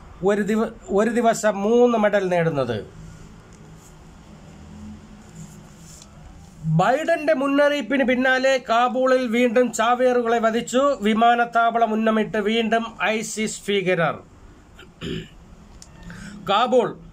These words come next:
അഫ്ഗാനിസ്ഥാനിൽ നിന്ന് അമേരിക്കയുടെ സേനാ പിന്മാറ്റം നാളെ പൂർത്തിയാകാനിരിക്കെ ഇന്നലെ കാബൂൾ വിമാനത്താവളം ലക്ഷ്യമിട്ട ചാവേർ ഭീകരരെ അമേരിക്ക ഡ്രോൺ ആക്രമണത്തിൽ വധിച്ചു.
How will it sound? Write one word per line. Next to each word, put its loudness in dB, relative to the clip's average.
അഫ്ഗാനിസ്ഥാനിൽ 0
നിന്ന് 4
അമേരിക്കയുടെ 0
സേനാ 0
പിന്മാറ്റം 0
നാളെ 2
പൂർത്തിയാകാനിരിക്കെ -2
ഇന്നലെ 0
കാബൂൾ 0
വിമാനത്താവളം 0
ലക്ഷ്യമിട്ട -4
ചാവേർ 0
ഭീകരരെ 2
അമേരിക്ക 0
ഡ്രോൺ 2
ആക്രമണത്തിൽ -2
വധിച്ചു. -2